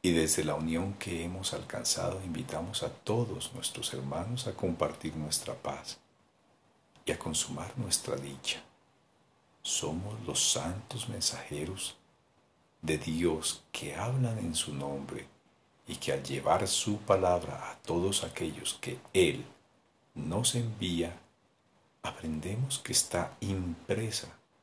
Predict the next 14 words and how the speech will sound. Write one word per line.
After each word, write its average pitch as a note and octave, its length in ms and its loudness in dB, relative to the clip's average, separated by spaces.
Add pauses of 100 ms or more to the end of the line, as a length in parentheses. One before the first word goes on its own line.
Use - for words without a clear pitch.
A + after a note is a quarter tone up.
(220)
en A#2 280 2
nuestros A2+ 440 -2
corazones F2 840 0 (960)
y F#2 100 6
de F#2+ 220 6
esa G#2 220 -2
forma D#2 560 -4
nuestras C#2+ 720 -2
mentes E2+ 640 0 (680)
cambian A2+ 580 4 (140)
con E2+ 200 -4
respecto - 500 -2
al - 80 0
objetivo D2+ 600 -4